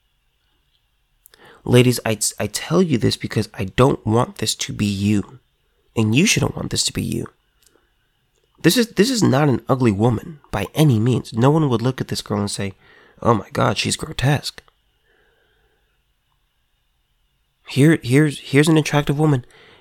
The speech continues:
and she's single. She, this woman has been on a hundred dates. She's the problem.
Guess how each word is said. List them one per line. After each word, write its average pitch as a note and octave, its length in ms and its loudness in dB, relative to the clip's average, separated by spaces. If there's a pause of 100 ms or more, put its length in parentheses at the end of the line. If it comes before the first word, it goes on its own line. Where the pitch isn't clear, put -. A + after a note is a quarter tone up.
(100)
and A#2 120 -2
she's C#3+ 260 0
single. D3+ 360 0
She, - 180 -6
this - 240 0
woman D3+ 160 4
has C3+ 120 -2
been B2 220 0
on A2+ 120 2
a G#2+ 60 -4
hundred C#3 600 -4
dates. B2+ 320 -4 (680)
She's C3+ 440 0
the C3+ 100 0
problem. C#3+ 580 -4